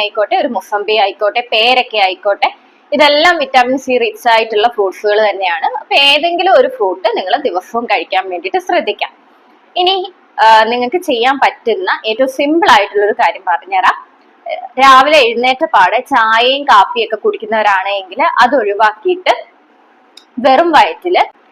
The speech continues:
നാരങ്ങാ വെള്ളത്തിൽ ചിയ സീഡ് ഇട്ടിട്ട് കുടിക്കാൻ വേണ്ടിയിട്ട് ശ്രദ്ധിക്കുക. ഇനി വെറും വയറ്റിൽ കുടിക്കാൻ പറ്റില്ല, അസിഡിറ്റി, ഗ്യാസ്ട്രിക് പ്രോബ്ലംസ് ഒക്കെ ഉള്ളവര് വെറും വയറ്റില്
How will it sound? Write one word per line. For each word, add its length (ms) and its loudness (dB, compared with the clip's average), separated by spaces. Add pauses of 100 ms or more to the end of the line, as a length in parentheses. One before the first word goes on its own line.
(600)
നാരങ്ങാ 460 4 (120)
വെള്ളത്തിൽ 340 0 (180)
ചിയ 200 2 (240)
സീഡ് 260 -2
ഇട്ടിട്ട് 300 -4 (100)
കുടിക്കാൻ 420 -2
വേണ്ടിയിട്ട് 380 -4
ശ്രദ്ധിക്കുക. 380 -2 (100)
ഇനി 180 0
വെറും 300 2
വയറ്റിൽ 420 0
കുടിക്കാൻ 380 -2
പറ്റില്ല, 260 -2 (120)
അസിഡിറ്റി, 440 -2 (140)
ഗ്യാസ്ട്രിക് 480 0
പ്രോബ്ലംസ് 440 -2
ഒക്കെ 200 -6
ഉള്ളവര് 300 0 (460)
വെറും 260 2
വയറ്റില് 360 0